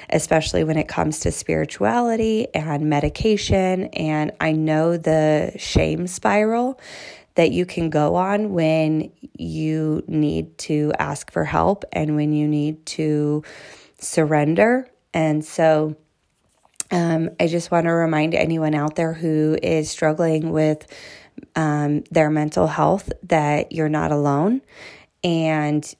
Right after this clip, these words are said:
you know, even people, if you probably saw my, you know, real estate, social media, and, you know, the different awards, you may not think this is somebody who has struggled or,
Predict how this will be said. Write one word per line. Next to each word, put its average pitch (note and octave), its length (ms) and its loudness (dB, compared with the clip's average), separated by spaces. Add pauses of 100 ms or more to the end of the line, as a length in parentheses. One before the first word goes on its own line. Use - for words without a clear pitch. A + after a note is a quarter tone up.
(260)
you D#3+ 160 -2
know, D3+ 240 2
even E3+ 440 2
people, F3 600 0
if E3+ 200 0
you E3 80 0
probably E3+ 640 0
saw D#3+ 400 2
my, D#3+ 640 0 (140)
you E3 160 -2
know, D#3+ 320 0 (200)
real E3 320 2
estate, E3+ 520 0
social E3+ 420 0
media, F3 720 2
and, D#3 400 0 (380)
you F3 160 2
know, D#3+ 160 4
the E3+ 160 0
different F#3 400 0
awards, F3 680 2
you F3 140 2
may D#3+ 240 2
not E3 300 -2
think E3+ 240 2
this F3 220 -2
is E3 120 -2
somebody E3 520 0
who E3 520 0
has D3+ 320 -6
struggled D3 760 0 (100)
or, D3 560 -2